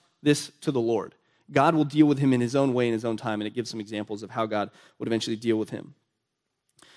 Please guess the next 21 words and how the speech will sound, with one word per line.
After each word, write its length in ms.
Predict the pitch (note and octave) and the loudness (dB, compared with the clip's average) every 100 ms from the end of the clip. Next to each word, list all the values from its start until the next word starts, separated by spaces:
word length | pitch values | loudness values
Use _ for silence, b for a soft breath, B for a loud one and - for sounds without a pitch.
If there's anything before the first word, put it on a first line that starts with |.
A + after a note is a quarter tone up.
| b b b | b b b
We 120 | b G3 | b 6
don't 160 | B3 | 8
always 320 | F#3+ G#3 F#3+ | 8 6 4
get 240 | C#3+ F3+ A3 | 6 6 8
earthly 280 | D3+ - B2+ | 2 2 -4
justice, 560 | B2+ G#2+ - - - - | -2 -6 -6 -14 -12 -4
but 140 | C#3+ | 2
God 220 | E3 F3 | 6 6
is 100 | F3+ | 6
sovereign, 500 | - - E3+ F3 C3+ | 2 4 6 6 4
and 100 | C3 | 2
he 220 | C#3 - | 0 -2
will 140 | F#3+ F#3 | 0 2
bring 260 | D#3 C#3 | 4 4
about 280 | C3+ B2 B2 | 4 2 0
eternal 360 | A#2 - C#3 A#2+ | -2 -4 -2 -2
justice, 500 | A2+ G2 - - - | -6 -10 -12 -14 -10
and 80 | B2 | -6
we're 80 | |
called 300 | A#2 C3+ B2+ | -2 0 0
to 220 | C3+ A#2 | 2 -2